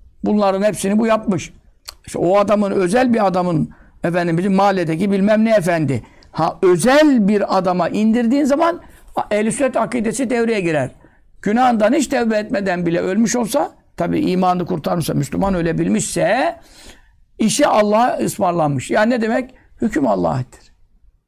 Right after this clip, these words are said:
Başka bir iyiliğini bilir, iyi niyetini bilir.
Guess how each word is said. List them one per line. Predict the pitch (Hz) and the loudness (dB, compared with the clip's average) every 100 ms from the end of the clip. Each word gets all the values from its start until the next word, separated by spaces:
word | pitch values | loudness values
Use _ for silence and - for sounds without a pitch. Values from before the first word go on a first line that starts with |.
| _ _ _ _ _ _ - | _ _ _ _ _ _ -4
Başka | 190 - 226 | -4 -2 -2
bir | 214 | 0
iyiliğini | 208 196 190 185 185 | 0 0 0 0 0
bilir, | 175 160 147 151 - _ _ _ _ _ - - | 0 0 -2 -6 -20 _ _ _ _ _ -12 -4
iyi | 214 220 | 0 2
niyetini | 208 202 196 190 180 | 0 0 -2 -2 0
bilir. | 170 143 143 | 0 0 -4